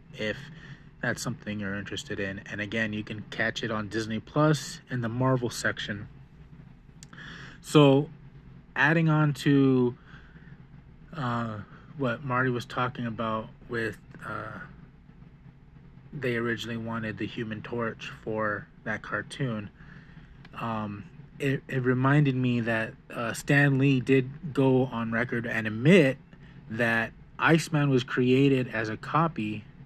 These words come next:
of the Human Torch, only using the opposite elements for his power. So, that's kinda how Stan Lee got the idea to make Iceman, was the Human Torch.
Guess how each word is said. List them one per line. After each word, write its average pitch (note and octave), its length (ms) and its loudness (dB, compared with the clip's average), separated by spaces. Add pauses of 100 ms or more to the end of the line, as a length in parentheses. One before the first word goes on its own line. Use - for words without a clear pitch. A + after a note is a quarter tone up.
(180)
of A#2 180 -4
the A#2 100 -2
Human A2 320 -4
Torch, - 440 -6 (180)
only D#3+ 340 6
using C#3 440 4
the B2 180 -4
opposite B2+ 580 0
elements A#2 540 -2
for - 200 -4
his G2+ 180 -6
power. G#2+ 440 -2 (640)
So, A#2 440 0 (880)
that's D3 180 6
kinda D3 300 8
how C#3 220 8
Stan C3 340 4
Lee C3+ 160 6
got B2+ 240 2
the C3 140 2
idea B2+ 340 4
to - 140 -8
make B2+ 260 2
Iceman, A#2 680 0
was A2 560 -6
the B2+ 120 0
Human A#2 340 0
Torch. - 600 2